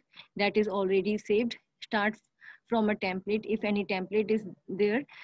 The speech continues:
you can browse the template. Start from a recently saved starting document. So these are the different options that we can use. Now I am using this one, use the current document, right? Then click on next. Now second is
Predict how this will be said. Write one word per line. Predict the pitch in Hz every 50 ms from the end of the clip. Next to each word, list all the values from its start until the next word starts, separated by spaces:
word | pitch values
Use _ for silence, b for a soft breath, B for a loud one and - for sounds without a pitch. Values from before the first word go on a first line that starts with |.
| B B B _
you | - 202 196
can | - 214 214 208 202 180
browse | 190 202 185 180 208 214 175
the | 175 170
template. | - 196 185 185 175 - 220 240 277 262 - - -
Start | - - - 214 196 196 185 -
from | 214 208 202
a | 202
recently | 196 208 202 - - 220 220 214 220 233 233 226
saved | - 220 196 190 - -
starting | - 214 190 180 175 - 190 196
document. | 180 175 170 160 - 165 170 170 165 160
So | - 320 370 381 B B 277 262 B B B B B B
these | 190 226 254 262 233
are | 240 220
the | 220
different | 214 208 214 214 - 240 226 220
options | 214 180 185 - - 262 294 320 269
that | 214 214 202 180 170
we | 180 190
can | - 214 269 392 - B B B B _
use. | 185 175 190 175 165 - -
Now | 214 220 240 277 330 - -
I | - 196 196
am | 208 220 220 208
using | 180 190 175 - 208 208 185
this | 175 185 180 - -
one, | 185 196 233 220 190
use | 214 233 254 254 180
the | - 233
current | - 196 180 175 170 151
document, | 160 156 - - 156 156 151 156 156 - - _ _
right? | 240 339 403 311 - - - _ _ _ _ _ _ B B B B B B _ _
Then | 208 208 196 190 - _ _ _ _ _ _ _
click | - 277 285 - -
on | 214 208 285 415 - _ _ _ _ _ -
next. | 185 190 180 170 160 - - - - - - - _ _ _ _ _ _ _ _ _ _ _ _ _ _ _ _ _ -
Now | 214 220 233
second | 226 - 269 - 320 320 302
is | 233 226 233 -